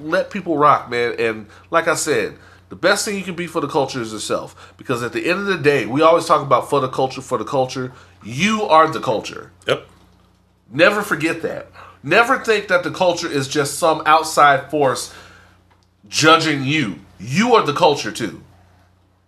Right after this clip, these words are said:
Speaker 1: I'm talking to black people, y'all. I know a lot of non-black people listen to this
Speaker 2: <laughs>
Speaker 1: show.
Speaker 2: Are they the culture, too?
Speaker 1: Black people, you are the culture.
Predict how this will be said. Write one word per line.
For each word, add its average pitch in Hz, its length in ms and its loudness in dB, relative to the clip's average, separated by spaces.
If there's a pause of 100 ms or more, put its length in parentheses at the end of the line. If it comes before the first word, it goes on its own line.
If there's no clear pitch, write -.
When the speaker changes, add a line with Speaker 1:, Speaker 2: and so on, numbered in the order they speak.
(420)
Speaker 1:
I'm 110 80 -4
talking 156 260 4
to 123 60 2
black 120 300 4
people, 87 240 -10
y'all. 87 180 -4
I 95 80 0
know 104 200 2
a - 20 4
lot 98 260 2
of 95 60 -10
non-black 98 560 0
people 98 240 -10
listen 95 280 -8
to - 120 -4
this 104 220 -6
Speaker 2:
<laughs> - 0 -
Speaker 1:
show. 95 480 -2 (840)
Speaker 2:
Are 127 100 4
they 226 140 8
the 311 120 -2
culture, 294 280 2
too? 339 360 2 (140)
Speaker 1:
Black - 460 4
people, 147 480 -4 (880)
you 196 160 2
are 262 80 6
the 226 80 4
culture. 117 520 2